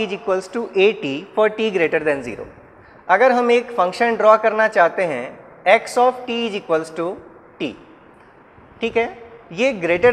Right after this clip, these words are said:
than zero, less than zero, यहाँ हमने कोई value define नहीं की है t की, x of t is equals to t। तो अगर हम x of t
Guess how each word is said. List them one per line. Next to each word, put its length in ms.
than 200
zero, 240
less 260
than 180
zero, 180
यहाँ 200
हमने 240
कोई 220
value 340
define 360
नहीं 180
की 160
है 160
t 100
की, 180
x 220
of 220
t 160
is 100
equals 340
to 80
t। 100
तो 60
अगर 200
हम 160
x 240
of 220
t 100